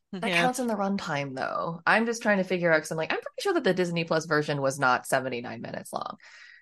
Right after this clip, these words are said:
Speaker 1: But <clears throat> either way, it doesn't, you know, you, if you cut ten, fifteen minutes, uh, if you cut this down to a one-hour movie where, like, the film itself is one minute, and I don't know what the other stuff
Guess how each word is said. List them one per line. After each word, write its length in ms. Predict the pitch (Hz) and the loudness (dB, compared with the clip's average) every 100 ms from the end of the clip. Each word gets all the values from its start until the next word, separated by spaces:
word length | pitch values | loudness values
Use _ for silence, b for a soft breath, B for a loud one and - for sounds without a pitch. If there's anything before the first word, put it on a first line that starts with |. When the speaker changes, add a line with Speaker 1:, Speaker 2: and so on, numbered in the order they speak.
| _ | _
Speaker 1:
But 240 | 196 180 - _ _ _ _ _ _ _ _ b b _ _ | 4 4 -2 _ _ _ _ _ _ _ _ b b _ _
<clears throat> 680 | 302 - 311 269 208 170 - | 6 6 6 6 4 2 2
either 260 | 277 302 269 | 6 8 8
way, 200 | 226 135 | 8 6
it 80 | 196 | 4
doesn't, 380 | 180 175 - 180 | 2 0 -2 2
you 120 | 175 | 4
know, 100 | 143 | 4
you, 180 | - - | 4 0
if 120 | 214 | 0
you 120 | 226 262 | 0 2
cut 300 | 294 294 - b b _ _ | 4 4 4 b b _ _
ten, 280 | - 220 208 | 4 4 6
fifteen 520 | 196 190 - 185 170 | 2 -4 0 2 2
minutes, 460 | 156 151 131 107 - | 2 4 2 -2 -2
uh, 60 | - - - | -2 0 -2
if 120 | 175 | 0
you 80 | 208 | 2
cut 160 | 214 | 0
this 100 | 220 | 2
down 180 | 220 185 | 4 6
to 60 | 175 | 6
a 60 | |
one-hour 500 | 156 147 147 143 139 | 8 6 6 6 4
movie 580 | 131 123 127 156 165 170 - _ _ - | 2 -2 0 0 0 -2 -10 _ _ 2
where, 280 | 160 156 | 8 8
like, 200 | 156 151 | 8 6
the 80 | 165 | 2
film 260 | 151 160 156 | 6 6 6
itself 320 | 139 131 139 | 4 4 4
is 120 | 151 | 2
one 200 | 156 151 151 | 2 2 2
minute, 260 | 151 156 | 2 0
and 140 | 151 - | -2 0
I 120 | 151 | 2
don't 140 | 147 | 4
know 120 | 147 143 | 4 4
what 160 | 135 | 4
the 120 | 135 | 4
other 160 | 135 135 | 2 0
stuff 340 | - 139 135 | 0 0 0